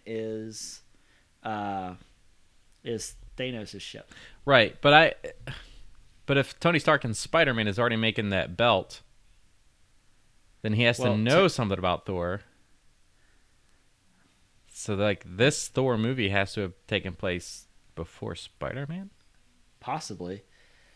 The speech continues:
Speaker 1: Do you wanna take a, do you wanna take a shot in the dark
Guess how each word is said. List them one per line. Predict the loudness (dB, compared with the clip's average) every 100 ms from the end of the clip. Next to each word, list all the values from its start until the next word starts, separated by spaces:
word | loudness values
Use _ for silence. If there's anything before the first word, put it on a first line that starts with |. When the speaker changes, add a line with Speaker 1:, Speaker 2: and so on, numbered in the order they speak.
| _ _
Speaker 1:
Do | -4
you | -2
wanna | -2 -4
take | -6 -6
a, | -4 -6
do | -6 -6
you |
wanna | -6 -6
take | -8 -8
a |
shot | -8 -4 -4
in | -6
the | -10
dark | -6 -4 -2 -4 -10